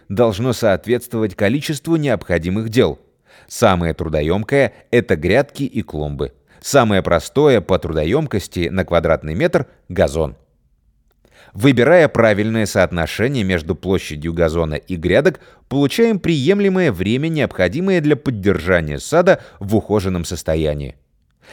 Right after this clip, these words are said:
Здесь главное не врать самому себе, оценивая время, которое вы готовы потратить на работу.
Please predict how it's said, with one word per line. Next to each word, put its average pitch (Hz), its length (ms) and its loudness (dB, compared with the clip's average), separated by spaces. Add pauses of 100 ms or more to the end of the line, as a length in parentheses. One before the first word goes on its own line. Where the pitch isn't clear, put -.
(120)
Здесь 90 360 0
главное 95 600 2
не 104 180 -2
врать 95 320 2
самому 87 340 -2
себе, 135 320 0
оценивая 78 680 -4
время, 156 400 -2
которое 147 460 0
вы 101 80 0
готовы 131 420 0
потратить 92 520 -2
на 82 120 -2
работу. 73 460 -4